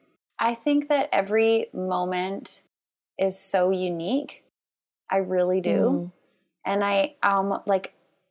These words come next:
Speaker 1: it's almost like just taking away the rule book and really all of us coming into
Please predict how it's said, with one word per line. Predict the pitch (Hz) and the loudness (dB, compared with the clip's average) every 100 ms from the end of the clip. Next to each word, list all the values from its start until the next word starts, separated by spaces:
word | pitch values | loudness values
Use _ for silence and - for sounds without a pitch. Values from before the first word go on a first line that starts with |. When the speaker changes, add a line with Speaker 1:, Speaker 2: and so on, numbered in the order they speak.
| _ - | _ -6
Speaker 1:
it's | 196 - | -4 0
almost | 196 196 208 - | 2 2 0 -2
like | 208 190 | -2 -2
just | - 196 - - | -2 -4 -4 -8
taking | - 202 208 208 202 | -4 -4 -2 -2 0
away | 185 180 | 2 2
the | 175 | 0
rule | 156 165 170 180 | -2 0 0 2
book | - - - - - | 0 -2 -4 -14 -12
and | 190 185 170 | -6 -4 0
really | 185 185 190 196 190 202 _ - | 2 2 2 2 -2 -6 _ -2
all | 190 208 | 0 2
of | 190 | 0
us | 185 - | -2 -6
coming | - 190 175 | -6 -4 -2
into | 170 175 - 175 170 165 | -4 -6 -4 -2 -2 -6